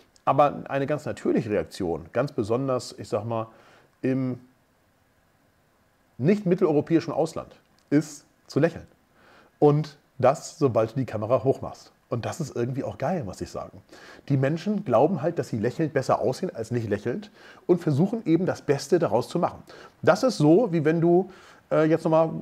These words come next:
zum Thema Stilllife zurück, du machst dir ein schönes Stilla-, Stilllife-Setup, da polierst du ja ganz am Ende auch den Klavierlack von dem, von dem Objekt oder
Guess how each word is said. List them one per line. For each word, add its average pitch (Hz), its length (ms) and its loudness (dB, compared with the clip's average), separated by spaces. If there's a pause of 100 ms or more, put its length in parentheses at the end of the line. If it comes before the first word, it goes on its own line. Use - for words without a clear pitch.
(100)
zum 151 220 0
Thema 151 280 0
Stilllife 220 340 2
zurück, 135 300 0
du 143 100 2
machst 147 380 -4
dir 139 160 4
ein 139 120 -2
schönes 156 300 -2
Stilla-, - 260 0
Stilllife-Setup, 117 840 -4 (360)
da 139 140 6
polierst 160 500 0
du 220 40 2
ja 180 140 6
ganz 180 240 0
am 165 100 -4
Ende 170 360 2
auch - 400 0 (280)
den 143 420 2
Klavierlack 139 760 2
von 131 160 -2
dem, 113 300 -2
von 123 160 -2
dem 117 120 -2
Objekt 104 520 -6
oder 151 480 4